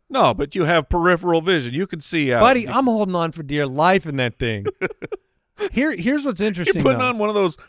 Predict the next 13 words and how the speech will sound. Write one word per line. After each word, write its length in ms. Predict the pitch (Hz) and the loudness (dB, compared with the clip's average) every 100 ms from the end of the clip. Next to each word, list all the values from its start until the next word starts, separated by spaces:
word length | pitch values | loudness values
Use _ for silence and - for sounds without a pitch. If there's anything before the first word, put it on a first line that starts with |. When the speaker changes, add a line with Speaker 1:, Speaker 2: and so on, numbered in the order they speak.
| _ | _
Speaker 1:
the, 140 | 160 147 | 0 0
the 180 | 135 - | 0 -2
horse, 560 | 165 170 196 - - _ _ _ _ | 2 2 2 -4 -12 _ _ _ _
like, 400 | 147 139 139 117 | -14 -2 0 0
blinder 480 | 107 135 143 175 190 196 | -2 -2 -2 0 2 6
Speaker 2:
Oh, 180 | 196 170 | 8 8
Speaker 1:
restrictions 240 | 156 139 | 6 4
Speaker 2:
yeah. 240 | 151 156 113 - _ | 6 4 2 -6 _
Speaker 1:
<laughs> 260 | _ _ - | _ _ -18
so 160 | - | -10
you 100 | 220 | -8
can't 320 | 175 - 196 190 | -4 -4 -4 -6
see? 400 | - 151 208 | -8 -6 -6